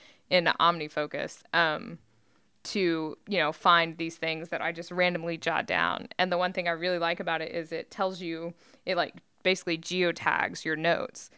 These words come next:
And to me, that's a good way of remembering if I forget to, like, name the note or something, and I can be like, "What's that note I wrote when I was in Canada at that meeting?" And I can just type in,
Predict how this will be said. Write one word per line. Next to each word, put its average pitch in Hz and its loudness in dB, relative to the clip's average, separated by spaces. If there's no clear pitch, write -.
And 180 0
to - 0
me, 226 4
that's 180 2
a 175 -2
good 180 -2
way 185 6
of 175 4
remembering 175 0
if 170 -2
I 170 4
forget 175 -2
to, 180 -4
like, 165 -2
name 180 0
the 190 0
note 180 2
or 185 0
something, 190 -4
and 185 -6
I 180 -6
can 180 -12
be 175 -2
like, 170 -4
"What's 214 -4
that 247 2
note 202 4
I 196 4
wrote 170 0
when 175 -2
I 170 2
was 170 -4
in 165 -4
Canada 170 0
at 160 -2
that 160 0
meeting?" 165 -6
And - -8
I 165 -6
can 165 -12
just 156 -10
type - -8
in, 151 -10